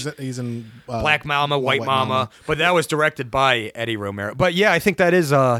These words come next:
Speaker 2: that is a,
Speaker 1: That's what
Speaker 2: uh,
Speaker 1: I'm
Speaker 2: New
Speaker 1: saying.
Speaker 2: World picture. That is a Roger Corman produced movie.
Speaker 1: Yeah. And, um,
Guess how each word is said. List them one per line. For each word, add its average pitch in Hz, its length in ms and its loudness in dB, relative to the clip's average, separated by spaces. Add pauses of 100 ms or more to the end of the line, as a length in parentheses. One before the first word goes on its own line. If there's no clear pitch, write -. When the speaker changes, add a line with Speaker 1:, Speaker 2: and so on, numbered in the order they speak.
Speaker 2:
that 139 160 2
is 139 160 2
a, 110 220 0
Speaker 1:
That's 104 100 -2
what 175 140 2
Speaker 2:
uh, 196 60 6
Speaker 1:
I'm 170 40 2
Speaker 2:
New 123 80 4
Speaker 1:
saying. 123 100 6
Speaker 2:
World 117 200 4
picture. 113 240 -2
That 117 140 2
is 110 120 -2
a 107 40 -6
Roger 104 220 -2
Corman 104 280 -4
produced 98 340 -2
movie. 101 220 0
Speaker 1:
Yeah. 98 300 -2 (680)
And, 127 260 -2
um, 120 480 0